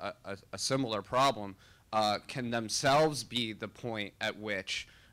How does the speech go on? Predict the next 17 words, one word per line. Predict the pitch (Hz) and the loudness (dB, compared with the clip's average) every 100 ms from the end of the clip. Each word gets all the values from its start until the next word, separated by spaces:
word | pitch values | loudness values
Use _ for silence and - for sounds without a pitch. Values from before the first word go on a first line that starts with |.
| - | -2
uh, | 107 104 | 2 2
interagency | 123 120 110 113 104 - 117 | 2 0 2 0 -4 -8 -6
collaboration | - 104 104 104 104 - 98 | -2 0 0 -2 -4 -6 -8
can | 101 | -10
exist, | 98 95 104 92 - - | -10 -4 -2 -2 -6 -6
and, | 98 98 | -8 -6
and | 107 104 | -6 -2
they | 113 151 | 0 0
can | 147 | -2
drive | 113 107 104 104 | -2 0 0 0
it | 104 | -4
from | - 120 107 98 95 - - _ | -6 -6 -4 -6 -10 -16 -20 _
outside | 107 123 - - 113 123 107 | 2 2 2 2 4 4 0
the | |
Beltway, | 98 104 117 95 85 87 - _ _ | -2 0 0 -4 -8 -10 -20 _ _
which | 98 104 | -12 -12
is | 90 98 - | -14 -14 -16